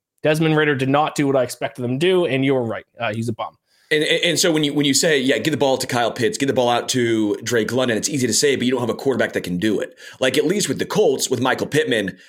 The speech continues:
Speaker 2: they have a backup quarterback, Gardner Minshew. He can at least throw the ball out. He can at least get the ball out. He might not
Speaker 1: Right.
Speaker 2: be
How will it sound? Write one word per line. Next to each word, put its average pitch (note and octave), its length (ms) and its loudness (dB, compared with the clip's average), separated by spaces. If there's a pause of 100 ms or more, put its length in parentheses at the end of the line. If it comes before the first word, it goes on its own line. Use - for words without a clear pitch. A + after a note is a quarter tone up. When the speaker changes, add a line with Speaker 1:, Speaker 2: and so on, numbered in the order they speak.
(160)
Speaker 2:
they C3+ 80 2
have C#3 60 0
a A2 40 -2
backup A2 260 -2
quarterback, B2 380 2
Gardner A2+ 240 0
Minshew. A#2 500 0 (140)
He A3+ 100 0
can G#3+ 120 2
at D#3+ 60 2
least D3 280 0
throw C#3+ 100 2
the B2+ 80 2
ball A#2 240 2
out. F#2 180 -2
He B2+ 60 -2
can D3+ 80 -2
at D3+ 60 2
least A#2+ 200 0
get C#3 140 0
the C3 80 0
ball A2+ 220 2
out. G2 100 0
He A#2+ 80 2
might D3 160 2
not C3+ 120 0
Speaker 1:
Right. A#2+ 40 0
Speaker 2:
be C3 100 2